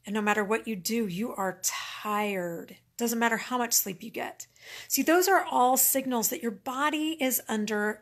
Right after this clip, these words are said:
distress. And you don't have to be a slave to that. Now, it will require some work,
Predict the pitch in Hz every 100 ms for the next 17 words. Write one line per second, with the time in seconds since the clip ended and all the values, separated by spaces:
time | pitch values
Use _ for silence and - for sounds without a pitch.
0 | 170 208 - - - - - - - -
1 | _ _ _ _ _ _ _ _ _ _
2 | _ _ _ 220 226 202 - 262 277 403
3 | - - - 220 208 - - 220 208 202
4 | 196 196 190 _ _ _ _ _ 220 226
5 | - 226 220 220 214 - - - 226 -
6 | - - - - _ _ _ 220 240 226
7 | - 247 247 269 302 262 - 220 202 202
8 | - 220 208 185 - -